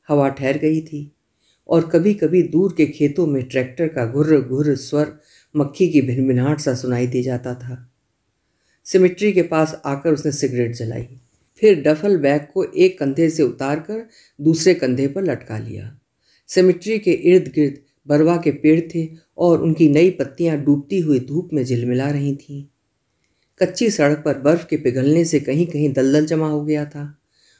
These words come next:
और उन पर मोटर, लारियों और ट्रकों के निशान उभर आए थे। उसने अपने पैंट के पायचे ऊपर चढ़ा लिए। उसे खुशी हुई कि यहाँ उसे देखने वाला कोई नहीं है, लेकिन वो उसे देखकर ज़रूर हैरान हो जाएगी।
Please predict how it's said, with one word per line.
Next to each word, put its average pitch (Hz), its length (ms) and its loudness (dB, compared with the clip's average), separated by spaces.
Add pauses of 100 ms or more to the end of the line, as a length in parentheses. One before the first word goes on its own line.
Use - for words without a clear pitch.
(100)
और 190 180 4
उन 160 240 0
पर 156 320 -2 (240)
मोटर, 160 360 4
लारियों 135 500 2
और - 220 -4
ट्रकों 143 300 -2
के 160 100 4
निशान 131 400 -2
उभर 113 240 -2
आए 113 340 -6
थे। - 280 -20 (640)
उसने 185 260 -2
अपने 185 220 -2
पैंट 165 340 -2
के 156 100 -2
पायचे 135 440 -4
ऊपर 135 240 -4
चढ़ा 113 300 -6
लिए। 110 380 -6 (480)
उसे 175 240 2
खुशी 175 320 -6
हुई 180 440 0
कि 156 80 -2
यहाँ 160 260 0
उसे 160 180 -4
देखने 135 380 0
वाला 139 240 -4
कोई 120 280 -2
नहीं 110 300 -6
है, 107 180 -12 (720)
लेकिन 165 300 2
वो 190 220 0
उसे 170 180 -4
देखकर 147 340 -2
ज़रूर 117 320 -2
हैरान 160 340 -6
हो 160 120 -4
जाएगी। 160 520 -10